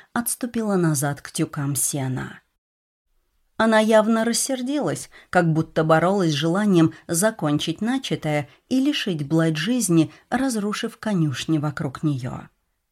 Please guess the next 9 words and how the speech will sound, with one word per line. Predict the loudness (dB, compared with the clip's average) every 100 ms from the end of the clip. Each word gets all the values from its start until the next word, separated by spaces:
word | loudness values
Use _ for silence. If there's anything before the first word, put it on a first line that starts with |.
| _ _ _ _ _
Но | 4 4
как | 2 0
только | -2 0 -2
Солонин | 0 2 4 4 2
села, | 0 -4 -6 -4 -4 -6 _ _
уже | -2 0 0
не | 0
стала | -2 -6 -8 -6
вставать. | -6 -6 -6 -8 -10 -14 -20